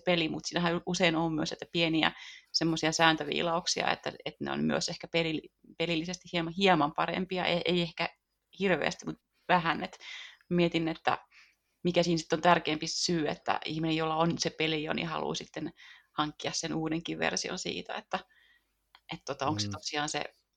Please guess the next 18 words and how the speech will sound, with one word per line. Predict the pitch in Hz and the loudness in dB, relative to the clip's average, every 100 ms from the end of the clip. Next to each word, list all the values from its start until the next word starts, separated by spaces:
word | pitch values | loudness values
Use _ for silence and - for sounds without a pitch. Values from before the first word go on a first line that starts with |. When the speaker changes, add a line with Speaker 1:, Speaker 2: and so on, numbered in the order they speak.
| _ - | _ -6
Speaker 1:
se | - 160 143 | -2 -2 2
deluxe, | 165 170 165 - - - - - | 2 2 0 0 2 0 -4 -14
mikä | - - | -10 -8
si-, | - - - | -10 -12 -10
se | - 160 | -6 2
näyttää | 156 151 - | 2 2 0
niin | 170 170 | -2 -2
paljon | - 165 | -4 -4
paremmalta, | 160 160 - - - | -2 -4 -4 -6 -6
vai, | - - 64 - - - _ _ _ | -6 -6 -6 -14 -20 -20 _ _ _
vai | - 156 | -12 -12
tota, | - 156 156 - - - | -12 -10 -8 -8 -8 -14
onko | - | -10
se | - | -8
kuitenkin | 160 160 156 - | -6 -6 -4 -4
sit | - | -6
se, | - 156 | -6 -8
että | 156 - | -8 -12